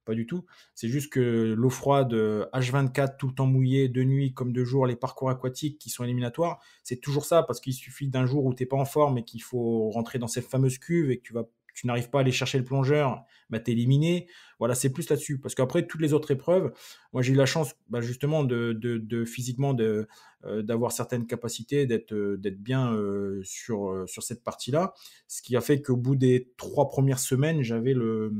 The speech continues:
j'avais le, j'ai eu le béret vert provisoire. C'est-à-dire que le meilleur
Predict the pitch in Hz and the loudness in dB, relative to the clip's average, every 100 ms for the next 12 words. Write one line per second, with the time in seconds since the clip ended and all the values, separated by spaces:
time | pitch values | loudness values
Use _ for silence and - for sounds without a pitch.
0 | 104 104 73 113 110 117 120 107 104 104 | -6 -8 -10 -6 -4 -2 0 0 -2 -2
1 | 101 98 120 117 113 117 117 - 113 113 | -4 -4 -4 -2 0 0 -2 -4 -6 -4
2 | 120 143 139 113 - 117 113 127 127 143 | 0 0 0 -6 -2 0 2 4 6 6
3 | 143 110 | 4 0